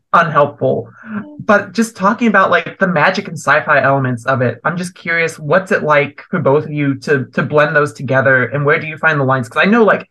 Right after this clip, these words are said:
just developing your own magic system and the, the logic behind that can be difficult in its own, like, how far it can go,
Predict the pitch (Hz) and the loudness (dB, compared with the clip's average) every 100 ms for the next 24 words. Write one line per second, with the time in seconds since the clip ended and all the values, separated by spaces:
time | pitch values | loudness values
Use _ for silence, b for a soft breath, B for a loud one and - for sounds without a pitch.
0 | _ _ _ 202 202 - 190 151 151 175 | _ _ _ 0 0 2 0 4 2 2
1 | 160 160 143 151 131 131 139 147 - - | -4 -2 0 0 2 0 -2 -8 -8 -6
2 | 147 - 143 127 127 147 143 135 135 135 | -6 0 0 2 -2 -2 0 2 2 2
3 | - - 143 135 135 151 - 131 147 135 | -4 -2 2 4 2 0 -8 -4 -2 0
4 | 127 127 - - 143 131 117 - 156 - | 0 0 -4 -8 -6 -4 -6 -6 -6 0
5 | 156 147 127 120 143 135 127 - 139 - | 0 2 0 0 0 0 -2 0 0 2
6 | 135 120 127 175 - | 0 0 -2 2 2